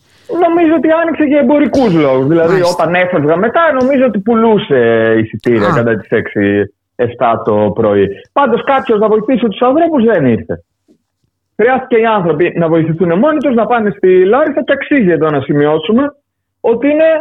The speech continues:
Speaker 1: συγκινητικά τα βίντεο που υπάρχουν και έρχονται σε πλήρη αντίθεση με αυτό που συνέβη. Δηλαδή, κρατικές αρχές του επιτελικού υποτίθεται χάους να είναι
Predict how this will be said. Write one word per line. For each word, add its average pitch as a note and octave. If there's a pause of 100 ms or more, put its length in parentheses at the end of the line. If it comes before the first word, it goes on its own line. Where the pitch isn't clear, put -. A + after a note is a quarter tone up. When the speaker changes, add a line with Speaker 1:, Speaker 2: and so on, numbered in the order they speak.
(280)
Speaker 1:
συγκινητικά C4+
τα F#3
βίντεο D#3
που -
υπάρχουν A3+
και C#4
έρχονται D4+
σε F#4+
πλήρη F4+
αντίθεση D3
με C#3
αυτό B2
που A#2+
συνέβη. A2+ (360)
Δηλαδή, A3+ (120)
κρατικές G#3
αρχές G#3+ (300)
του E3+
επιτελικού E3+
υποτίθεται E3+
χάους C3 (320)
να D#3
είναι G#3